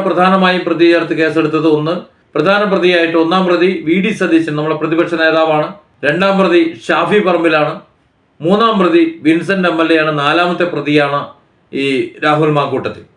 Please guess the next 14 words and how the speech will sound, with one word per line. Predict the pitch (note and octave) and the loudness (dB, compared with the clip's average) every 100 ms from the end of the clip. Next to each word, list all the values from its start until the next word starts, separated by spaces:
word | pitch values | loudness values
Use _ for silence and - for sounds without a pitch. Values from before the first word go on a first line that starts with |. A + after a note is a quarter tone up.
| _ _ - | _ _ -2
ഇവർക്ക് | F#3 G#3 G#3 | 0 2 0
നാല് | G3 G#3+ | 2 2
പേർക്കും | A3+ G#3+ A3 G3+ | 2 2 0 2
പുറമെ | G3 G#3+ G3+ | 2 2 0
കണ്ടാലറിയാവുന്ന | F3 G3 G3 F#3+ F#3 F3+ G3+ | 2 2 2 2 0 0 0
പത്തിരുപത്തഞ്ച് | G3 F#3 F#3+ F#3 F3 F3 | 0 0 -2 -2 0 2
പേര്, | E3+ E3+ D3+ | 2 2 2
പേരിൽ | D#3+ E3 E3+ F#3 | 0 0 0 2
വേറെ | F3 F#3+ | 0 2
കേസുണ്ട്. | G3+ F#3+ F3 - - _ _ _ _ _ - | 0 -2 -4 -6 -18 _ _ _ _ _ -2
അതിൽ | G#3 A3+ | 0 0
കുറേ | F#3 G3+ A#3+ | 2 2 4
ആൾക്കാരെ | G3+ G3+ F#3+ | 2 2 2
ഈ | G3 | 2